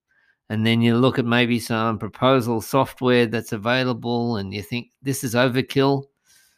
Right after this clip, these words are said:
And, and of course, the big problem is that the clients very often don't reply. Th-, this is such a pain, such a stress for you. The clients don't reply.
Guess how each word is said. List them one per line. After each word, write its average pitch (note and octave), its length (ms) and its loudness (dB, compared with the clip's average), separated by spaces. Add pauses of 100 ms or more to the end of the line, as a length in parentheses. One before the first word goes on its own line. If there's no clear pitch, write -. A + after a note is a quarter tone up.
(1040)
And, E3 440 0
and E3+ 160 0
of E3 60 -4
course, F#3+ 220 2
the C#3 120 2
big B2+ 420 0
problem C#3 720 -2 (640)
is C#3 320 2
that - 300 -6
the B2 80 -4
clients D#3+ 680 -4 (360)
very C#3+ 440 0
often B2+ 500 -4 (140)
don't G#2+ 540 -6 (320)
reply. G2+ 580 -6 (440)
Th-, D3 220 2
this E3 260 -2
is C#3 200 -4
such - 380 -4
a C#3 120 -12
pain, B2 360 -4
such - 240 -10
a B2 40 -8
stress A#2+ 400 -6
for G2 240 -8
you. D2 120 -12 (960)
The A#2 100 -6
clients B2 500 -4
don't G2 200 -8
reply. - 420 -6